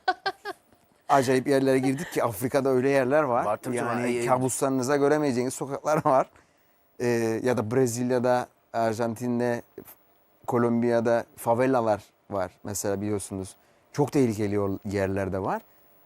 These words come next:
Speaker 2: Ee, bazen yani çok riskli yerlere giriyoruz ama, e, bizim ekip genelde çok sıcak, soğukkanlı, e, insanların göze anlaşan, problemi çıkarmayan, e, ya da konforundan şikayet etmeyen ya da yorulmayan, açlığa dayanan falan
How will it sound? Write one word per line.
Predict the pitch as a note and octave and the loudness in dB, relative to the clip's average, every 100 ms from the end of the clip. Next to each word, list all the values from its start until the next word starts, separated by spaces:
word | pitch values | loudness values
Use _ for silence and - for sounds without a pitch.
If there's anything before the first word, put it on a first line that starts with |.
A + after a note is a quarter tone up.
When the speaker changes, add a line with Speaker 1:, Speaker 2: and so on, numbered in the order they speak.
| _ - | _ -2
Speaker 2:
Ee, | B2 A#2+ A#2+ A#2 B2+ _ _ _ _ _ - | 2 4 2 0 -6 _ _ _ _ _ -10
bazen | G2 G#2+ A2+ B2+ C3 | -2 0 2 0 0
yani | C3+ C3 C3+ C3 _ _ - | 0 0 -2 -4 _ _ -20
çok | - E3+ C#3+ - | -4 -4 -4 -6
riskli | A#2 G#2+ - A2+ G#2 - _ _ - | -4 -4 -6 -6 -6 -6 _ _ -8
yerlere | A2+ G#2+ G#2+ G2+ | -2 0 0 -2
giriyoruz | A2 G#2+ A2+ G3 | -2 0 0 0
ama, | A#3 A#3+ B3+ _ _ _ _ - | 0 -2 -4 _ _ _ _ -4
e, | G3 - F#3+ | -4 -2 -2
bizim | A3 | 0
ekip | A#3+ A3+ A#3+ | 0 0 0
genelde | A3+ G#3 G#3 | 2 2 0
çok | G#3+ F#3+ - | -4 -8 -8
sıcak, | - E3+ F3+ E3+ - _ _ - - - | -6 0 2 2 -2 _ _ -20 -20 -14
soğukkanlı, | - E3+ E3 F3 D3+ C#3 B2+ A#2+ A2+ - | -2 2 2 2 4 4 2 0 -2 -4
e, | A2+ A2+ A2+ A2 - | -2 2 2 0 0
insanların | C3+ C#3+ C3+ C#3 C#3 | -2 0 0 2 0
göze | B2+ | 2
anlaşan, | C#3 C#3 B2 - A2+ A#2 B2 _ _ | 2 2 -2 -2 -2 -2 -6 _ _
problemi | D#3 D#3 D#3+ D#3+ | 0 0 0 -6
çıkarmayan, | - E3+ E3 D3+ C3+ B2 B2+ - _ _ _ _ | 2 2 2 0 0 -2 -6 -14 _ _ _ _
e, | C3 | 0
ya | C3 C3+ D3 | 2 4 2
da | |
konforundan | C#3+ E3+ D3 D#3+ D3+ D3+ | 4 0 2 0 2 -2
şikayet | E3 D#3 D3 E3 | -4 0 0 0
etmeyen | D3+ D#3+ C#3 B2 B2 | -6 -2 0 2 0
ya | C3 | 0
da | C3+ | 2
yorulmayan, | C3 D3+ E3 D#3 C#3 C3+ | 4 4 4 4 2 2
açlığa | D3 C#3 - C#3 C3 | 0 -4 0 0 2
dayanan | D3 C3+ C3+ | 2 2 -2
falan | D3 D#3+ E3 | -2 -2 -2